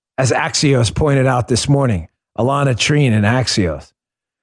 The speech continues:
I have this in my newsletter. It's worth reading, even though it's a left-wing site. I, I love pulling what they're thinking in their head.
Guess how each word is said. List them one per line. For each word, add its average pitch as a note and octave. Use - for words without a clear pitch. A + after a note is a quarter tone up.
I B2
have C#3
this C3+
in C3+
my A2
newsletter. A2
It's G2
worth F#3+
reading, C3+
even C#3+
though C#3+
it's A#2
a B2+
left-wing A#2+
site. A2
I, A2+
I A#2+
love C#3
pulling C#3
what B2
they're A2
thinking A2
in F#2+
their F#2+
head. F#2+